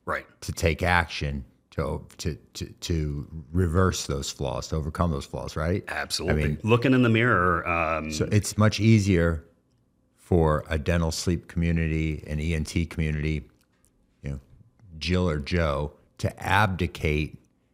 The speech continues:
Speaker 2: control over, you know, their, to abdicate their, their agency and then complain
Speaker 1: Mm-hmm.
Speaker 2: about the lot that they're in. That's what so many people do, right?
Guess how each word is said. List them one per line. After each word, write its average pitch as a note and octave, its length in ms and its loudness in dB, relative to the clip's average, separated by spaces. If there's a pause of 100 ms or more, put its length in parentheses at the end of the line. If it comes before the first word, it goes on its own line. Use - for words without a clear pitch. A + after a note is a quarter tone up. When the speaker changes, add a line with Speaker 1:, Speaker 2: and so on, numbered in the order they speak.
(180)
Speaker 2:
control E2+ 800 0 (160)
over, D#2+ 240 -4
you F2+ 60 0
know, D2+ 140 0
their, D2+ 320 0
to - 260 -6
abdicate G#2 680 2
their, E2 260 -2
their E2+ 300 0
agency E2 800 -4 (400)
and E2 160 0
then D#2 320 0 (340)
complain D#2+ 800 0 (200)
Speaker 1:
Mm-hmm. G2 120 -2
Speaker 2:
about E2 320 2
the E2 80 0
lot D2+ 320 -2
that - 120 -12
they're C#2+ 160 -6
in. B1 280 -10
That's G2 180 2
what - 340 0
so - 160 2
many F2+ 300 4
people - 460 0
do, C#2+ 300 0
right? C#2 360 -4